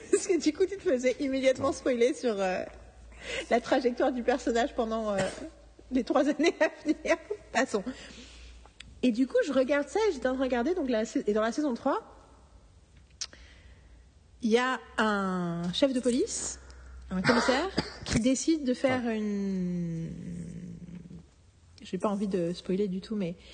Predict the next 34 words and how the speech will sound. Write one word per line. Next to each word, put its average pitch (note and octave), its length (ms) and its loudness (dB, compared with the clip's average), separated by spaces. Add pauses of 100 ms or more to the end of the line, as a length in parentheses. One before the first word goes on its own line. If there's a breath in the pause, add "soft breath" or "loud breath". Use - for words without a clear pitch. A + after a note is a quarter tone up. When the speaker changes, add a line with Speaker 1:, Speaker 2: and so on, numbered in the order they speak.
(220 loud breath)
Speaker 1:
qui - 60 -4
décide C4 280 4
de C#4 60 2
faire C4 180 0
une A#3+ 140 0
tentative C4+ 720 2
de... F#3 580 -2
une A#3 100 2
expérimentation C4+ 800 0 (1600)
Speaker 2:
Ouais. G3+ 160 -4
Speaker 1:
qui G#3+ 80 2
est F#3+ 60 -8
très, C#4+ 420 0
euh, F#3 260 -2 (760 soft breath)
qui - 120 -2
est - 20 -14
très D4+ 120 4
particulière B3 760 0
et G#3 80 -2
très, A#3 400 -2
euh, F3 1400 -4 (760)
dangereuse, C4 1160 4
euh, G#3 400 2
pas B3 180 0
du A#3 140 2
tout C4+ 160 -2
acceptable A#3+ 760 0
selon A#3 340 0
les, A3 220 2
certains G#3+ 380 -2
codes, A3 240 0
machin G#3 240 -4
et F#3+ 60 0
tout. D#4+ 140 -2